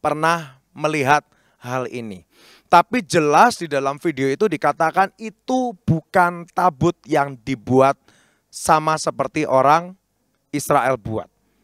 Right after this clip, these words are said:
Banyak yang berbeda, baik itu bentuknya dan lain sebagainya. Tapi itu memang merupakan sepo-, sebuah kotak, apa, seperti suatu kotak, dan di-, itu diusung. Di, di gambarnya itu seperti itu, sebuah kotak dan itu diukur,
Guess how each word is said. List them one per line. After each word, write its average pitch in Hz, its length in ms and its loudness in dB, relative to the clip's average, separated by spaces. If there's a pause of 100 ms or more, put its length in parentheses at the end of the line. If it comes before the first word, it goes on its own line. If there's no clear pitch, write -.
(1040)
Banyak 196 720 4
yang 180 420 0
berbeda, 143 720 0 (240)
baik 127 240 -2
itu 131 320 -6
bentuknya 147 720 -2
dan 127 160 -2
lain 131 140 -4
sebagainya. 117 580 -2 (460)
Tapi 185 480 0
itu 208 240 -2
memang 190 400 -2
merupakan 175 400 -2
sepo-, 180 480 -4
sebuah 143 560 0
kotak, 175 560 -2
apa, 165 240 -4
seperti 180 480 -6
suatu 190 320 -4
kotak, - 480 -2 (240)
dan 170 160 0
di-, 160 160 -6
itu 208 160 -2
diusung. 175 800 -2 (560)
Di, 135 160 -8
di 139 80 -4
gambarnya 143 480 0
itu 175 80 -2
seperti 175 320 -8
itu, 131 80 -8
sebuah 139 400 -2
kotak 156 400 -2
dan 139 160 -6
itu 143 160 -8
diukur, 135 560 -6